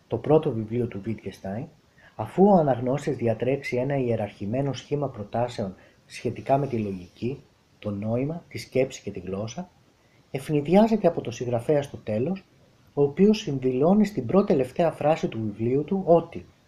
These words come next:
πρόταση έξι πενήντα τέσσερα, «Οι προτάσεις μου», λέει ο νεαρός Wittgenstein, «χρησιμεύουν ως διασαφήσεις κατά τον εξής τρόπο. Όποιος με κατανοεί,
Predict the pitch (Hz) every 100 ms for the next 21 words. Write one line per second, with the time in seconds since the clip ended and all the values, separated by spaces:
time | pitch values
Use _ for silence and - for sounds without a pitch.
0 | _ _ _ - 139 139 113 120 117 -
1 | - 147 147 147 156 110 107 98 - _
2 | _ _ _ _ _ - 117 - - 131
3 | 151 - 98 - 110 139 _ _ _ -
4 | 110 107 101 92 92 95 - 95 - 95
5 | - 101 139 - _ _ _ _ _ -
6 | - 151 156 190 202 190 190 202 185 131
7 | - 160 - 185 160 135 - 120 107 -
8 | 147 - 135 117 - - _ _ _ _
9 | _ _ _ _ 147 170 - 202 156 117
10 | 110 101 98 98 139